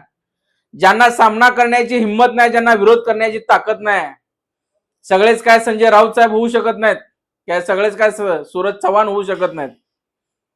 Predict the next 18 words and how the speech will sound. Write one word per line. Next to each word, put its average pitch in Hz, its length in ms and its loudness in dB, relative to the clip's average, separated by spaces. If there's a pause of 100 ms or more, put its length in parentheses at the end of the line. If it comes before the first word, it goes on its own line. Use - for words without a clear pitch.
(1400)
शंभर 170 380 -2
शंभर 190 260 0
दिवस 185 380 -2
झेल 196 160 0
बघून 185 300 -2
सुद्धा 185 540 4 (680)
इमानाने 208 880 0 (400)
आपल्या 165 340 2
शिवसेनेशी 214 1040 -2 (140)
राहणारे 175 560 0 (380)
माननीय 165 380 -4
संजय 160 340 -4
राऊत 185 260 2
साहेब 165 280 -2 (480)
यांचाही 135 320 -6
आम्हाला 147 280 -2
अभिमान 131 400 -8
आहे. 104 100 -18